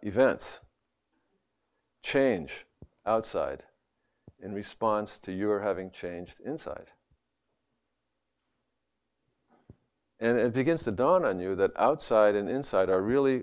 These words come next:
one thing, one hand, as Creeley says in his poem. They're not two separate things, you know, isolated and apart from each other with this firewall between them.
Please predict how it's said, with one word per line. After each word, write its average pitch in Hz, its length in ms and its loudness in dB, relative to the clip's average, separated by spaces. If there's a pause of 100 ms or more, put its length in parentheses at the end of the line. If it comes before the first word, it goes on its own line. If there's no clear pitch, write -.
one 107 360 -4
thing, 82 360 -8 (1200)
one 113 460 -2 (140)
hand, 87 480 -6 (1400)
as 85 180 -12
Creeley 90 380 -4
says 87 260 -4
in 73 80 -12
his 69 120 -16
poem. 92 380 -6 (840)
They're 110 100 -4
not 151 300 0
two 113 420 2 (420)
separate - 600 0
things, 87 540 -6
you 101 100 -8
know, 90 160 -6
isolated 90 600 2
and 82 100 -10
apart 104 400 2
from 90 180 -8
each 82 160 -10
other 80 220 -4
with - 100 -12
this - 160 -10
firewall 85 840 2
between 80 400 -12
them. 69 140 -18